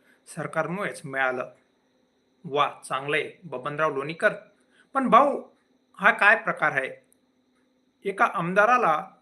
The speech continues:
जो जनतेचा प्रतिनिधी आहे, त्याला असं बोलणं शोभतं का? आणि मग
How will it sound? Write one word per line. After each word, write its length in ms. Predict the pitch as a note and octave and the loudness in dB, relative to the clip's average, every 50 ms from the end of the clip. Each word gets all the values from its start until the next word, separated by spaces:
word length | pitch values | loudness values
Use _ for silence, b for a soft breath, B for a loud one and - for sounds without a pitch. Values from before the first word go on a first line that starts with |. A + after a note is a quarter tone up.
| _ G3 E3+ | _ -8 -8
जो 100 | F#3 F3 | -6 -4
जनतेचा 400 | D3 D#3 D#3 E3 F#3+ F3+ - F#3+ | -4 -4 -4 -4 -6 -6 -8 -8
प्रतिनिधी 600 | - - E3 - - E3+ D3+ D3 D3 D3 D3 C3 | -8 -8 -10 -10 -10 -10 -12 -10 -8 -8 -8 -6
आहे, 360 | C3+ C3+ C3 B2+ - - _ _ _ _ _ _ _ _ _ _ _ _ _ _ _ _ _ _ _ _ - | -6 -6 -8 -8 -12 -18 _ _ _ _ _ _ _ _ _ _ _ _ _ _ _ _ _ _ _ _ -8
त्याला 160 | D#3 E3+ F3 - | -6 -6 -6 -8
असं 160 | D#3+ - F#3+ | -10 -10 -10
बोलणं 280 | D#3 D3+ E3 E3+ F3 E3+ | -8 -6 -6 -4 -4 -6
शोभतं 360 | - - A#2 - - - C#3+ | -8 -12 -16 -16 -10 -10 -10
का? 200 | B2+ - C3 - - - _ _ _ _ _ _ b b b b b b b b _ _ _ _ _ | -8 -8 -10 -12 -12 -16 _ _ _ _ _ _ b b b b b b b b _ _ _ _ _
आणि 200 | - C#3 C#3+ D#3+ | -4 -2 0 0
मग 380 | E3+ F3 G3+ G#3+ F3+ - - | 4 6 6 6 6 6 2